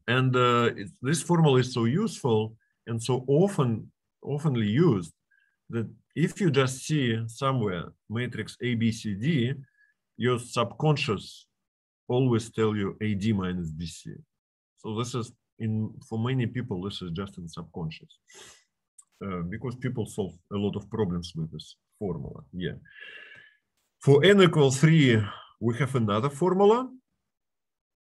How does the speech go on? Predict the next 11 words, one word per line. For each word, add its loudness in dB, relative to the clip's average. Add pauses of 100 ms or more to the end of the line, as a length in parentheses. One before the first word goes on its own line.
(260)
which -4
is -6
a -2
bit 2
more, 2 (140)
uh, -2 (100)
complicated, 0 (300)
but -2 (320)
you 2
see 2
the, -2